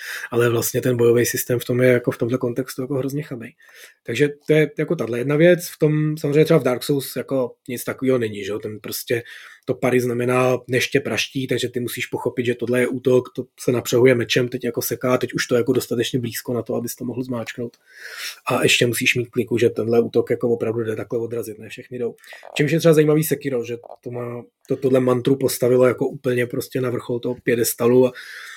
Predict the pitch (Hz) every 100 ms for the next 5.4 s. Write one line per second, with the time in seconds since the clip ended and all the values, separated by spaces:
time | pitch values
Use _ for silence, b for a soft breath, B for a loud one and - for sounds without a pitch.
0 | B 127 117 113 123 120 - 123 123 117
1 | 120 117 113 127 - 123 131 123 117 -
2 | 123 123 127 127 120 127 127 123 120 -
3 | 117 127 120 107 107 113 117 120 113 123
4 | - 120 _ 143 _ _ 139 127 127 -
5 | 120 117 120 123